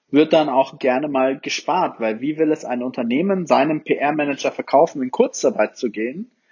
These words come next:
aber die Agentur wird weiterhin voll bezahlt. Das wäre paradox und entsprechend wird dann auch bei uns,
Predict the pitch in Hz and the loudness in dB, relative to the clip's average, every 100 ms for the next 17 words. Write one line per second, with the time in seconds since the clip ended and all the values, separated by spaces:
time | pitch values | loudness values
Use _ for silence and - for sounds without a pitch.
0 | _ _ 139 139 135 117 123 117 - 185 | _ _ 2 4 4 4 4 2 2 2
1 | 151 135 120 143 147 120 - 123 117 - | 4 2 4 4 2 -4 0 0 0 -4
2 | - 107 107 - _ - _ _ 143 - | -4 -2 -2 -4 _ -20 _ _ 0 2
3 | 175 160 - 123 110 110 196 214 - - | 4 2 2 2 2 4 2 0 -10 -12
4 | - 131 131 _ _ _ _ 131 123 135 | -8 -6 -6 _ _ _ _ -4 0 0
5 | 139 160 139 143 151 151 135 120 - - | 0 -2 0 2 2 2 0 -2 -2 0
6 | 101 110 156 294 - | 0 0 -2 -2 -4